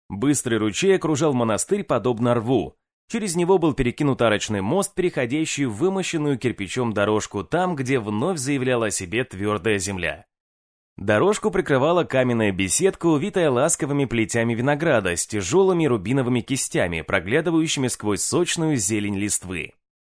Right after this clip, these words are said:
Перед монастырём раскинулась небольшая лужайка, скрытая в тени древних раскидистых дубов. Большие деревья, подобно ведьмам, плясали вокруг фонтана, извергающего воду в огромную каменную чашу.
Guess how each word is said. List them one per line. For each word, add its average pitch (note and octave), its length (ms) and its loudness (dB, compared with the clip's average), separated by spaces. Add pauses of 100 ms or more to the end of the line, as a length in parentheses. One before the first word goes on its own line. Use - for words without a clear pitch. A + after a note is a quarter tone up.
(160)
Перед A#2+ 240 2
монастырём A#2+ 600 2
раскинулась G3 540 0
небольшая C3+ 460 2
лужайка, A2 640 2
скрытая E3 480 0
в - 80 -4
тени F3+ 320 0
древних A#2+ 420 0
раскидистых G2+ 640 -4
дубов. G#2+ 460 -2 (440)
Большие A2 440 0
деревья, G2+ 560 0
подобно G2+ 440 -2
ведьмам, D3 540 0
плясали A2 580 -2
вокруг A2 380 -4
фонтана, G#2+ 640 0
извергающего G#2 760 -2
воду D#3 380 0
в B2+ 100 2
огромную D#3 760 2
каменную G2 560 0
чашу. E2+ 600 -6